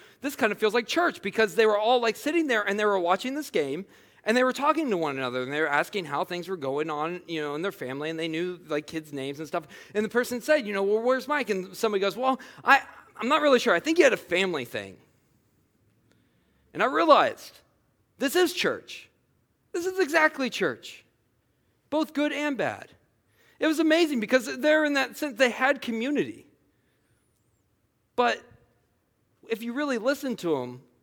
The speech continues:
and you think about it, how much community did they really have? Sure, they were in that place. They had something in common. They were all Bengals fans. That meant something to them. It united them. They,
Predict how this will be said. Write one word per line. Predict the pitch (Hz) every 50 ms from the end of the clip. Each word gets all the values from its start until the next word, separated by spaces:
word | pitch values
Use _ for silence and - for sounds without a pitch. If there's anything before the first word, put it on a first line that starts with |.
| _ _ _ _ _ _ _
and | - 220
you | 226 -
think | - 285 302 247
about | 226 165 156 156 156
it, | 156
how | - - 247
much | 254 247 - -
community | - 202 214 220 214 214 208 208 202 185
did | 165 196 185
they | 190 190
really | 175 180 185 180 175 180
have? | 208 233 214 143 - _ _ _ _ _ _ _ _ _ _ _ _ _ _ _ _ _ _ _ _ _ -
Sure, | - 302 320 330 285
they | 254 226
were | 208 202
in | 202 208 202 196
that | 180 165 -
place. | - - 160 180 214 208
They | - 220
had | 208 202 202 196
something | - 190 185 165
in | 151
common. | - - - 156 151 175 214 233
They | 233 214
were | 196 180
all | 180 180 170
Bengals | 147 156 156 160 151 156 156 -
fans. | - 190 208 240 233 -
That | 285 294 226
meant | 185 151 156 -
something | - 156 151 139 147 139 131
to | - - 147
them. | 147 185 220 - - - - -
It | 285
united | 254 247 240 214 185 170 170 170 175
them. | 220 247 247 226
They, | 240 233 226